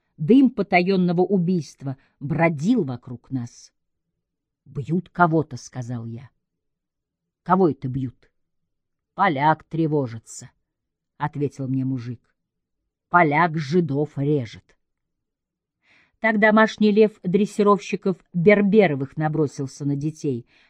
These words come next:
когда в квартире загорелась электропроводка. Тревожился. Интрига усугубляется тем, что Бабель служил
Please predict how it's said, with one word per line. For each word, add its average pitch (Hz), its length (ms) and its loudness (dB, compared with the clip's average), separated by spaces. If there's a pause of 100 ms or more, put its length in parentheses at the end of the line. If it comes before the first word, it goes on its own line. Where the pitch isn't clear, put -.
(140)
когда 170 320 0
в - 80 -20
квартире 170 560 0
загорелась 156 680 -2 (300)
электропроводка. 175 1200 -2 (400)
Тревожился. 151 880 -4 (2500)
Интрига 214 560 2
усугубляется 190 840 0
тем, 202 240 0
что - 220 -6
Бабель 196 380 4
служил 170 580 0